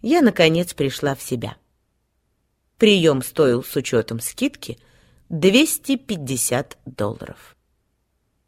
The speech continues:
Окончательно же я протрезвела в аптеке. Лекарство стоило ровно столько же. Итак,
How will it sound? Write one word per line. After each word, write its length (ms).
Окончательно 680
же 120
я 180
протрезвела 640
в 60
аптеке. 600
Лекарство 600
стоило 680
ровно 420
столько 480
же. 160
Итак, 420